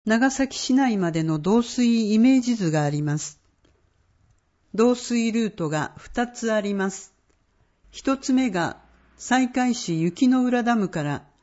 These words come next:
旧外目町の河野浦ダムを経由して、渡月町から長崎市浄水場へ。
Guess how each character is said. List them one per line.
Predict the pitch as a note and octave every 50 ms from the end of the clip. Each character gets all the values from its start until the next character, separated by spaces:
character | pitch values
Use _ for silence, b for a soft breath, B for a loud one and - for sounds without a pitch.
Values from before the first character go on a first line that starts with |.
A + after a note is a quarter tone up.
| _ _ _ -
旧 | - - A#3 A3 G3 G3
外 | - - F#3 - B3 A#3
目 | A#3 A#3 A#3
町 | - - A3+ A3 A3 G#3
の | G#3 G#3 G#3 G#3 B B B -
河 | - A#3 B3 B3+
野 | B3 B3 B3 A#3+
浦 | A#3+ A#3 A#3+ A#3
ダ | A3+ A#3
ム | A3 G3+ F3 D#3+ D3+
を | D3+
経 | D3+ - F#3+ G3
由 | G3+ G3+ G3+ G3 F#3
し | - -
て、 | - - F#3 F#3 F3+ b b b b b b b b b -
渡 | G#3+ G#3
月 | G3+ A#3 A#3 - - -
町 | - A#3 A#3 A3+ G#3+
か | - G#3+ G#3
ら | G#3+ G#3 G3+ - -
長 | E3+ F3+ G3 G3+ A3+ B3
崎 | - - D#3 C#3 -
市 | - - E3 D#3
浄 | D3 E3+ F#3 G3+ G#3+
水 | G#3 - - G#3 G3+ G3
場 | F#3 F#3 F#3+ F3+ F3 E3+
へ。 | E3+ E3 E3 -